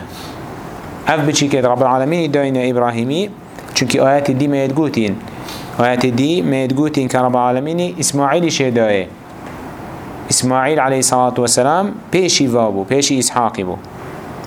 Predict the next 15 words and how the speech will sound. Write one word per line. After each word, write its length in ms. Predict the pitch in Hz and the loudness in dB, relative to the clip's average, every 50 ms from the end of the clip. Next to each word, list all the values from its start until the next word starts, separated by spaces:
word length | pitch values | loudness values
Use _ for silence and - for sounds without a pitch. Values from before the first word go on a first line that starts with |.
| - - - - - - - - - - - - - - - - - - 123 | -14 -14 -14 -14 -14 -14 -14 -14 -14 -14 -14 -12 -12 -14 -14 -14 -6 -4 -2
و 20 | |
اسماعیل 540 | 120 117 - 135 127 131 131 135 160 170 160 | 0 0 2 2 2 4 4 4 2 2 2
کره 260 | - - 147 160 156 | 2 4 4 4 4
هاجر 440 | 147 151 147 139 135 143 135 117 110 | 4 2 2 2 4 4 4 4 2
بو. 180 | 104 98 95 - - - - - - - - - - - - - | 2 0 -2 -4 -6 -14 -16 -16 -16 -16 -14 -14 -14 -14 -2 0
و 40 | 113 | 2
اوه 280 | 120 127 127 139 160 | 4 4 4 4 2
رب 180 | 156 151 143 143 | 2 2 2 4
العالمین 600 | 147 143 143 143 143 147 160 175 175 175 170 175 175 | 4 4 2 2 2 0 0 0 0 -2 -4 -4 -2
اسحاق 560 | 156 139 135 - - - 165 175 180 170 175 - | -2 0 0 0 0 0 2 2 2 0 0 2
کره 200 | 160 165 175 170 | 2 2 2 2
که 200 | 170 170 165 143 | 2 2 2 2
بو؟ 240 | 123 123 131 143 143 - - - - - - - - - - - - - - - - - - - - - - - - - - | 2 2 0 0 -2 -6 -14 -16 -16 -16 -14 -14 -14 -14 -14 -14 -14 -14 -14 -14 -14 -14 -14 -14 -14 -14 -12 -12 -12 -4 0
ده 320 | 123 127 131 131 139 135 131 - | 0 0 2 2 0 -2 0 0
کره 340 | - 127 131 127 127 131 139 | 2 2 4 2 2 2 0